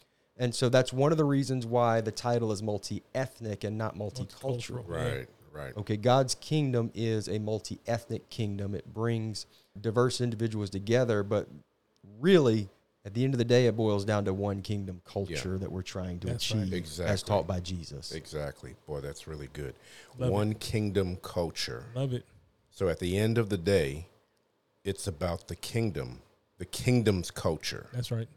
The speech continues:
Speaker 3: The king's culture. That's real interesting, man, because, and I love, I love that, the idea that, okay, no, it's not just bring everything. And, you know, that means, okay, everybody's included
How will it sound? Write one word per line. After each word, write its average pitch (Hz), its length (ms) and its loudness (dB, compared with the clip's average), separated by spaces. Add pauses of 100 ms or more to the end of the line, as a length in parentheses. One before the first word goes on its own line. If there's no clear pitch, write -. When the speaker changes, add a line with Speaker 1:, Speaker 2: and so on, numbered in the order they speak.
Speaker 3:
The - 100 -6
king's 135 720 2
culture. - 760 -6 (240)
That's 107 260 0
real 120 220 6
interesting, 113 500 0
man, 85 180 -2
because, 90 440 -2
and 101 160 -2
I 95 40 0
love, 117 300 6
I 95 80 -2
love 113 400 2
that, 101 240 0 (400)
the 98 160 2
idea 104 460 2
that, 92 320 -2
okay, 98 380 -2
no, 95 360 -2 (600)
it's 78 320 -8
not 113 200 0
just 110 220 -6
bring 104 200 0
everything. 87 600 -4 (800)
And, 87 480 -4 (220)
you 107 120 -4
know, 87 140 -2
that 90 180 2
means, 92 320 -4
okay, 85 360 -4 (180)
everybody's 107 460 4
included 92 500 0